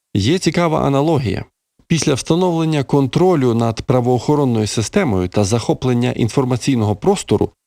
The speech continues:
місцеве самоврядування було знищене знаєте де? Не вгадаєте. На Росії. Кінець цитати Валерія Прозапаса.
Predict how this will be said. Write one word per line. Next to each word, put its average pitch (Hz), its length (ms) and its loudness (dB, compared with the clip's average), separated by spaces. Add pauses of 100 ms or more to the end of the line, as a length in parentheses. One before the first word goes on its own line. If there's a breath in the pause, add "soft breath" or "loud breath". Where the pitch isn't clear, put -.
(120)
місцеве 127 480 0
самоврядування 120 1000 2
було 120 260 0
знищене 113 520 0
знаєте 135 460 -2
де? 82 240 -6 (1200)
Не 180 160 4
вгадаєте. 110 680 0 (400)
На 160 240 2
Росії. 110 540 -4 (580)
Кінець 135 440 -2
цитати 135 380 0
Валерія 101 480 0
Прозапаса. - 640 -6